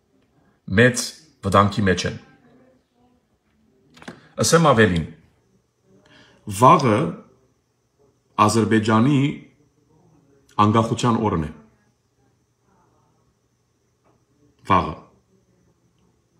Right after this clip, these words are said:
Եվ նոյեմբերի ութին, որ նոյեմբեր գսեն գոր, իրենց թրոշակի օրն է։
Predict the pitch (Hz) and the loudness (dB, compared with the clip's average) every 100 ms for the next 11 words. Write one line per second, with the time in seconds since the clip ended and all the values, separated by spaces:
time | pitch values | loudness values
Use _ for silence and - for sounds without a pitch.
0 | _ _ - - - 120 127 131 139 139 | _ _ -20 -8 0 2 4 4 2 2
1 | 156 170 135 - 165 127 123 120 117 117 | 2 2 0 0 0 2 2 0 2 0
2 | 113 131 120 107 92 85 92 147 - _ | 2 0 0 -2 -2 0 2 0 -4 _
3 | _ _ _ _ _ _ _ _ _ _ | _ _ _ _ _ _ _ _ _ _
4 | _ _ _ _ 143 139 _ _ _ _ | _ _ _ _ _ _ _ _ _ _
5 | _ _ _ _ _ _ _ _ _ _ | _ _ _ _ _ _ _ _ _ _
6 | _ _ _ _ _ _ _ _ _ _ | _ _ _ _ _ _ _ _ _ _
7 | _ _ _ _ - 113 135 139 - 117 | _ _ _ _ -4 2 2 0 -2 -2
8 | 107 117 120 110 107 87 | 0 0 0 0 0 -2